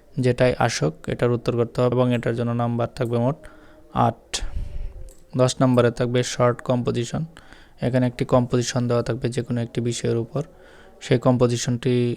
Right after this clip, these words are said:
লিখতে হবে এবং এই কম্পোজিশনের জন্য নাম্বার থাকবে বারো। এই ইংলিশ সেকেন্ড পার্টের টোটাল মার্কস থাকবে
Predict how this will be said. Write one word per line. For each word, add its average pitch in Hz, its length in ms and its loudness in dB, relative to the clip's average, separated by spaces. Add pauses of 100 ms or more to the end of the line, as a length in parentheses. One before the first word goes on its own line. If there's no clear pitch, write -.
লিখতে 127 360 2
হবে 117 240 2
এবং 143 340 0
এই 117 100 0
কম্পোজিশনের 120 680 -2
জন্য 117 200 -4
নাম্বার 120 300 -2
থাকবে 135 360 -2 (720)
বারো। 117 340 6 (460)
এই 123 140 -2
ইংলিশ 120 220 0
সেকেন্ড 120 360 0
পার্টের 117 240 2
টোটাল 131 340 -2 (480)
মার্কস 123 280 2
থাকবে 113 400 0